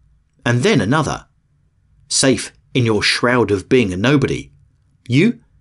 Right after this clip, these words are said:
have full reign to take whatever type of material you like and build whatever type of legacy you want. Eventually,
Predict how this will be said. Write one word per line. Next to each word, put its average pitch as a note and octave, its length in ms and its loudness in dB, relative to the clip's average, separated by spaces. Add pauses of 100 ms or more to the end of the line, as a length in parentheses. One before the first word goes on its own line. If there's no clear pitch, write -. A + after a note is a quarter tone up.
(200)
have A2+ 160 -4
full D#3 340 2
reign G#2 320 0
to - 100 -8
take C3 320 -2
whatever C#3 480 -2
type - 300 -4
of - 80 -14
material F2 640 -4
you D#2+ 140 -8
like - 480 -4 (440)
and A#2 200 -4
build C3+ 220 4
whatever B2+ 440 -2
type - 400 -6
of F#2 140 -10
legacy - 580 -4
you A2 220 -2
want. F#2 400 -4 (1120)
Eventually, A#3 560 -2